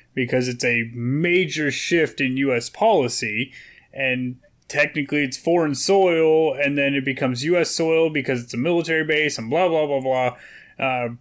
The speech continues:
but yeah, it, it, I understand where it's seen. I've read it. It looks interesting.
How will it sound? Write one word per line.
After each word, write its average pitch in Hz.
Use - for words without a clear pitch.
but 165
yeah, 123
it, 147
it, -
I 160
understand 175
where 165
it's 151
seen. 196
I've 127
read 131
it. 185
It 143
looks 156
interesting. 208